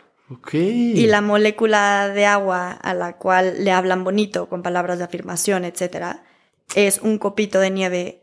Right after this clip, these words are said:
Speaker 2: lindísimo. Y lo mismo pasa con nuestro cuerpo. Nosotros estamos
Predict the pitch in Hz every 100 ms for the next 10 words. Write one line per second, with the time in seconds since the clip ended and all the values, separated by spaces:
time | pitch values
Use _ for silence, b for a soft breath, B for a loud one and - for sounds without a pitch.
0 | _ 196 190 226 269 175 156 - b b
1 | b b b b b b b _ _ 247
2 | 233 240 262 254 247 277 240 190 196 196
3 | 262 196 185 214 233 226 - 214 220 214